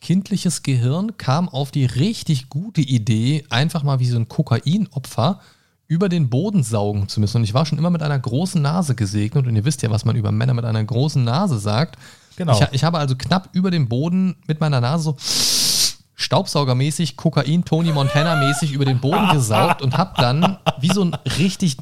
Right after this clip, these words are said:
Speaker 1: dummes Mistbalg so einen Lego-System-Schaltknüppel in meinen, ja, in meine Nase gesaugt und die war dann
Speaker 2: Bis ins Gehirn.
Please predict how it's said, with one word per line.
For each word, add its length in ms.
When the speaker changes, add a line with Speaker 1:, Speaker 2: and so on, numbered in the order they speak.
Speaker 1:
dummes 340
Mistbalg 800
so 120
einen 220
Lego-System-Schaltknüppel 1800
in 240
meinen, 540
ja, 140
in 180
meine 260
Nase 460
gesaugt 500
und 140
die 100
war 160
dann 240
Speaker 2:
Bis 200
ins 160
Gehirn. 500